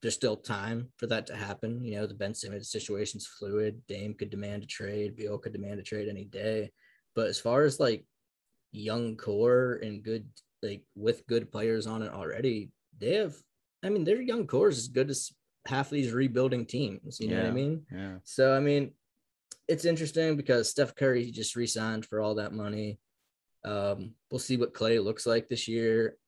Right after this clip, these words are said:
Speaker 1: I have faith that by, you know, playoff time, he'll be pretty much back to himself.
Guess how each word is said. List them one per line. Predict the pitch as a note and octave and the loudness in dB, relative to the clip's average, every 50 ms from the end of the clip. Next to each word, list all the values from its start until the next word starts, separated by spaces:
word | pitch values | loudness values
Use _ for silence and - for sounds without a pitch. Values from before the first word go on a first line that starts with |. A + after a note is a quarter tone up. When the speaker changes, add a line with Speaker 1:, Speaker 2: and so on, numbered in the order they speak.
| _ - | _ -6
Speaker 1:
I | G#2+ G#2 A2+ | -2 0 0
have | G#2+ - - | 0 0 -4
faith | - - - A2 A2 A2 A2 G#2 - - - | -10 -4 0 4 4 4 4 2 -2 -6 -6
that | G#2+ G#2 G#2 - - | -4 -4 -4 -4 -4
by, | G2+ G2 G2 G2 G2 F#2 - - - | -6 -4 -4 -4 -6 -6 -8 -12 -12
you | A#2 G#2+ | -8 -6
know, | G2+ G2+ F#2+ G2 - - _ _ _ _ | -6 -4 -6 -6 -10 -14 _ _ _ _
playoff | - G#2+ G#2+ A2 A2 A2 A2 - | -4 -2 0 0 0 0 -2 -2
time, | - G#2+ A2 G#2+ A2 G#2+ G#2+ | -4 -2 -2 0 -2 -2 -2
he'll | G#2 G#2+ A2 G#2 | 0 0 0 0
be | G2 G2+ G#2 G#2 G2 - - _ _ _ _ _ _ _ _ _ _ _ - | -2 -2 -4 -6 -6 -8 -12 _ _ _ _ _ _ _ _ _ _ _ -2
pretty | - B2 B2 | 0 2 2
much | B2 B2 B2 B2 - - | 2 2 0 0 0 2
back | C3+ C3 B2+ C3 C3 | 2 4 4 2 2
to | - D3 C#3+ | 2 2 2
himself. | C#3+ C#3+ C3 - C#3+ C#3 C#3+ C#3+ D3 D3 | 4 2 2 2 4 4 4 4 2 0